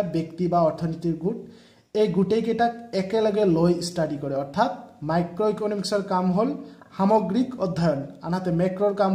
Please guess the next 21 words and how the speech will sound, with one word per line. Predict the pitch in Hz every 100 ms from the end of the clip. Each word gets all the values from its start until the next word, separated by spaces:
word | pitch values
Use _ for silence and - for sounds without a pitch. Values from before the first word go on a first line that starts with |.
| 196
হ'ল | 269 285 - - - 220
ইণ্ডিভিজুৱেল | 240 254 240 233 202 -
study, | 185 170 170
অৰ্থাৎ | 160 185 180 165 175
এক | 180
বেলেগ, | 185 190 202 - - 165 151
বিগ | 190 175
বেলেগকে, | 185 190 190 214 208 -
চিক, | 208 226 - - - 156
ডিক, | 208 - - -
এওঁলোকক | 185 196 269 277 - - _ -
প্ৰত্যেকক | 226 226 254 262 269 -
পৃথক | 240 240 262 262 -
পৃথকভাৱে | 226 202 180 180 240 -
studies | - 156 208 - - -
কৰে। | 139 - - - _ _ _ _ _ _ _ _ _ -
মই | 180 196
আৰু | 185 208
অলপ | 247 269 -
কনচেপ্টটো | 214 - 233 254 -
clear | 214 214